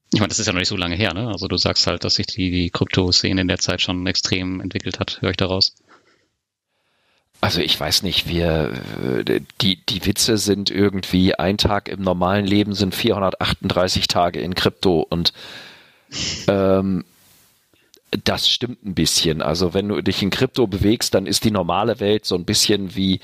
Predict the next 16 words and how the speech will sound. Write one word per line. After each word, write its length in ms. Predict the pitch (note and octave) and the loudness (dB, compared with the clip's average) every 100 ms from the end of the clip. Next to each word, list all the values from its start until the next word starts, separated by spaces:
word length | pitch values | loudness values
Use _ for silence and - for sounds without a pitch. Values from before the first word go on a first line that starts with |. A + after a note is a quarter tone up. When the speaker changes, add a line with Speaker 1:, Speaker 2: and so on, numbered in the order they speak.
| - - - - | -6 -12 -12 -8
Speaker 2:
wie 120 | G2 | -4
das 300 | G2+ F#2+ - | 0 0 0
Eichhörnchen, 920 | G2 A#2 - A#2 G#2 - A2+ G2 G2+ G2+ | 0 0 2 0 0 0 2 2 2 0
äh, 360 | E2+ F#2+ G2 | 2 2 2
das 220 | F#2+ G2 | 2 0
dann 220 | - F#2+ G2 | 0 0 2
das 160 | F#2+ | 0
Erfrischungsgetränk 920 | D#2+ - B2 - G2+ - G2+ - F#2+ F2+ | 0 0 2 0 0 0 0 0 -2 -2
getrunken 460 | G2 G2+ G#2 - | -2 -2 -2 -2
hat 220 | G2 G2 | -2 0
bei 160 | - F#2 | 0 2
Ab 140 | G2+ - | 0 2
durch 180 | G2+ - | 0 2
die 140 | F2 | 0
Hecke. 320 | F#2 - D2 - - - - - | 0 0 -2 -4 -20 -20 -12 -2
So. 280 | - D#2+ | 0 0